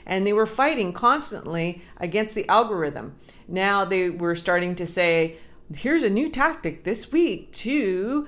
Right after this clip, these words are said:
get your reels being seen." It was just exhausting. What I love about podcasts is that your content sticks around forever.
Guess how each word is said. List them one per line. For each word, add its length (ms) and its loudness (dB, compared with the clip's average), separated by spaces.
get 160 0
your 120 0
reels 380 0
being 340 -4
seen." 540 -8
It 220 -2
was 160 -6
just 260 -6
exhausting. 680 0
What 360 2
I 180 4
love 560 2
about 300 2
podcasts 600 2
is 220 -2
that 260 2
your 160 0
content 520 -2
sticks 260 -4
around 300 0
forever. 680 2